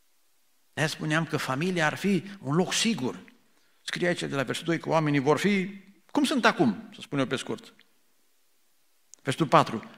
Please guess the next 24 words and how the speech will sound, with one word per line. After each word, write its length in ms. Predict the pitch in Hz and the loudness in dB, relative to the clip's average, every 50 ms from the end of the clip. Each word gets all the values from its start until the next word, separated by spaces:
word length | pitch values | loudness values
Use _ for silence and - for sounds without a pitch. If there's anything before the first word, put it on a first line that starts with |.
| - _ _ | -20 _ _
"Iubitori 580 | - 156 165 151 165 160 - - 247 269 277 | 0 0 2 4 2 0 6 8 8 8 10
mai 120 | 254 247 240 | 8 6 6
mult 160 | 254 269 247 | 6 6 6
de 100 | 226 226 | 4 4
plăceri." 680 | - 233 233 - - 233 214 175 110 - - - - - _ _ _ _ _ _ _ _ _ _ _ _ _ _ _ _ _ | 4 4 4 4 4 2 2 2 -2 -8 -12 -18 -20 -20 _ _ _ _ _ _ _ _ _ _ _ _ _ _ _ _ _
Deci 220 | _ 165 151 - | _ -2 -2 0
își 120 | 170 147 160 | -2 0 4
lasă 340 | 202 247 240 - - 190 | 4 4 4 4 0 -2
creierul 640 | 185 - - 220 226 247 254 262 262 262 247 254 - - - - - _ _ _ _ _ _ _ _ _ _ _ | -4 -2 2 4 6 6 6 6 4 2 0 -2 -6 -16 -20 -20 -20 _ _ _ _ _ _ _ _ _ _ _
așa 300 | 180 170 - - 190 165 | -8 -6 -4 -2 -4 -4
să 140 | - - | -4 -6
refrendoneze 1120 | 151 147 151 - - 156 156 151 139 147 151 170 170 151 135 147 143 143 139 135 139 156 _ _ _ _ _ _ _ _ _ _ _ _ | -6 -6 -6 -4 -4 -6 -4 -2 -2 -2 -2 -2 -2 -4 -4 -6 -6 -6 -8 -10 -14 -18 _ _ _ _ _ _ _ _ _ _ _ _
muzica 420 | _ 143 143 120 123 135 - 127 | _ -8 -8 -6 -6 -6 -4 -4
la 100 | 120 120 | -2 -2
unde 240 | 120 127 123 120 107 | -2 -2 -2 0 0
alfa. 460 | 107 107 101 95 - 92 92 87 - - _ _ _ _ _ _ _ _ _ _ _ _ _ _ _ _ _ _ _ _ _ _ _ _ _ _ _ _ _ _ _ _ _ _ _ | 0 0 -2 -4 -8 -14 -14 -16 -20 -20 _ _ _ _ _ _ _ _ _ _ _ _ _ _ _ _ _ _ _ _ _ _ _ _ _ _ _ _ _ _ _ _ _ _ _
Și 160 | _ - - 156 | _ -8 -4 -2
înghit 400 | 156 151 185 240 226 - - - - - - - _ _ _ _ - | 0 2 2 0 0 -2 -10 -14 -14 -20 -20 -20 _ _ _ _ -14
fără 200 | 95 98 98 98 | -10 -8 -6 -4
să 200 | - - - 76 | -4 -4 -4 -4
mestece, 840 | 76 73 - - - - - - - - - - - - - - _ _ _ _ _ _ _ _ _ _ _ _ _ _ _ _ _ | -6 -6 -6 -6 -8 -10 -10 -12 -10 -10 -10 -10 -12 -16 -20 -20 _ _ _ _ _ _ _ _ _ _ _ _ _ _ _ _ _
fără 480 | _ _ - _ 95 110 135 139 139 131 | _ _ -8 _ -2 -2 0 0 -2 -4
să 420 | - - - - 104 98 - - - - - _ _ _ | -4 -4 -4 -4 -4 -6 -6 -8 -10 -20 -20 _ _ _
analizeze. 800 | - - 95 90 - 92 92 90 85 82 85 82 82 80 - | -10 -10 -8 -8 -10 -8 -10 -10 -10 -10 -12 -12 -12 -12 -14